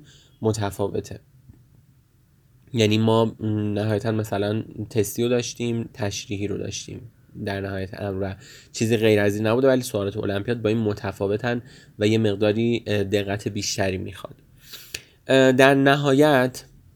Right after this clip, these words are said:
مطلبی که می‌خوام بهتون بگم اینه که، اه، المپیاد یک آزمون، یعنی شما چهار تا یا پنج تا آزمون پیش رو دارید، چهار تا آزمون رسمی دارین، یه غربالگری دانشگاهی دارین که می‌شه پنج تا.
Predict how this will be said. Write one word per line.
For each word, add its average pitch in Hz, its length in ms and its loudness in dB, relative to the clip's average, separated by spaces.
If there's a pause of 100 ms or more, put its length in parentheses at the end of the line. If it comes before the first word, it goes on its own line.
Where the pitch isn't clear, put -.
(760)
مطلبی 120 460 2
که 139 100 -4
می‌خوام 107 360 -4
بهتون 104 420 -2
بگم 104 520 -2 (440)
اینه 123 260 0
که، 127 440 2 (160)
اه، 107 240 0
المپیاد 107 640 0
یک 117 180 -4
آزمون، 107 540 -4
یعنی 107 200 -2
شما 107 220 -2
چهار 107 480 0
تا 117 200 -2
یا 107 120 0
پنج 107 460 -6
تا 113 100 -6
آزمون 104 380 -4
پیش 104 240 -10
رو 101 160 -2
دارید، 120 360 -2 (220)
چهار 135 220 6
تا 135 100 0
آزمون 117 200 4
رسمی 117 440 2
دارین، 147 220 4
یه 135 80 4
غربالگری 101 640 0
دانشگاهی 101 460 -2
دارین 120 180 0
که 107 100 -8
می‌شه 101 320 -6
پنج 95 480 -8
تا. - 100 -12